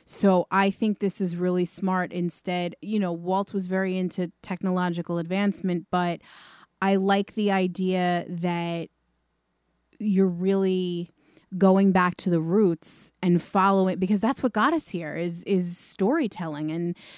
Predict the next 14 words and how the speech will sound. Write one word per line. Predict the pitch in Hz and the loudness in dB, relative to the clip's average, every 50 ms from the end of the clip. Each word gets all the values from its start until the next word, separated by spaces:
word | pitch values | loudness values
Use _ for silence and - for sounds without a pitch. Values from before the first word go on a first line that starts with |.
| - - _ | -20 -20 _
you | - 202 220 | 0 4 6
know, | 240 220 202 190 | 6 8 6 6
before | 196 185 202 185 - 226 226 240 | 6 4 2 2 4 2 2 4
there | 240 254 | 4 4
was | 240 220 214 196 185 | 4 4 2 2 2
writing, | 175 190 226 294 311 240 175 165 160 160 175 185 - | 0 0 0 0 0 -2 -2 -2 -4 -6 -8 -10 -10
stories | - - - 208 208 220 240 240 208 | -12 -6 -2 0 0 2 2 2 2
were | 208 214 | 0 -2
passed | 208 - - 202 - 190 - - | -2 -2 -4 -2 -2 -2 -2 -4
down. | - 196 220 233 208 | -2 0 2 2 0
So | 175 - 180 | 0 -2 -4
I | 170 | -6
think | 175 - 226 247 233 | -2 0 0 0 0
that's | 208 175 156 - - - | -2 -4 -4 -6 -12 -14